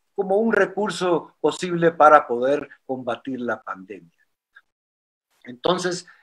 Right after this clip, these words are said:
este es un momento también para estas deidades y estas riquezas de patrimonio inmaterial de volver a rescatarse, de volver a tener una función ori-,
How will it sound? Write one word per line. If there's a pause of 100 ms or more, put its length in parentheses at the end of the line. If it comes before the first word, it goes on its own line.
(200)
este
es
un
momento
también
para
estas
deidades
y
estas
riquezas
de
patrimonio
inmaterial (320)
de
volver (240)
a
rescatarse, (220)
de
volver
a
tener
una
función (380)
ori-,